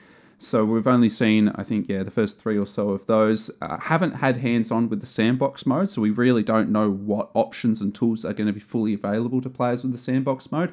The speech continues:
But when you start your campaign, a lot of stuff is locked out.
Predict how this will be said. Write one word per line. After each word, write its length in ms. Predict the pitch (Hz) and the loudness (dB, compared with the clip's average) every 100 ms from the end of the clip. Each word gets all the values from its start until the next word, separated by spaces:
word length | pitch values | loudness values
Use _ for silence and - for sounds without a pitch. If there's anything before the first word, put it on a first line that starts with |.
| - - - - | -10 -20 -14 2
But 220 | 143 - | 4 6
when 160 | 147 170 | 4 4
you 60 | |
start 300 | 127 131 113 | 4 4 4
your 80 | 98 | 2
campaign, 520 | - 110 107 110 110 117 | 0 0 2 2 2 2
a 60 | |
lot 280 | 117 110 113 | 2 4 2
of 60 | 107 | 2
stuff 240 | 110 101 | -2 -2
is 140 | 98 | -2
locked 260 | 104 95 - | -2 -2 -4
out. 220 | 87 92 | -6 -6